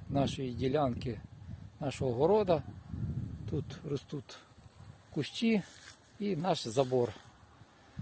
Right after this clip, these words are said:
І це ми нагорнули сюди купу. Ну,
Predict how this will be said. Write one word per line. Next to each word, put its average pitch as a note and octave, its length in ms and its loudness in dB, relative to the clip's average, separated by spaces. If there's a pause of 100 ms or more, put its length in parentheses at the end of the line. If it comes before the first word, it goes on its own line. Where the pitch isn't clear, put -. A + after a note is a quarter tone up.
(380)
І - 20 -4
це E3+ 180 4
ми D3 140 4
нагорнули C#3+ 560 4
сюди C3+ 340 2
купу. A3 400 2 (760)
Ну, G#3+ 200 4